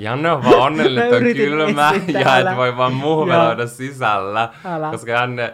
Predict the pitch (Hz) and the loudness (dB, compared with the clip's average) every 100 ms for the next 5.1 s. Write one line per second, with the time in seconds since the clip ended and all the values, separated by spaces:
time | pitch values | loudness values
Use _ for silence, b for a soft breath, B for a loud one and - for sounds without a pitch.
0 | B - 90 76 107 104 117 117 117 117 | B -18 -12 -8 -8 -8 -10 -10 -8 -8
1 | 123 120 123 101 104 104 113 - 110 113 | -8 -8 -8 -10 -8 -6 -6 -8 -10 -10
2 | - 98 98 101 98 196 208 147 120 104 | -10 -10 -10 -12 -14 -16 -14 -12 -12 -10
3 | 98 101 104 95 90 87 101 - 87 87 | -10 -10 -14 -12 -12 -12 -14 -14 -16 -16
4 | 87 - 85 87 95 104 87 82 87 92 | -18 -18 -16 -12 -10 -10 -12 -12 -14 -12
5 | 101 | -12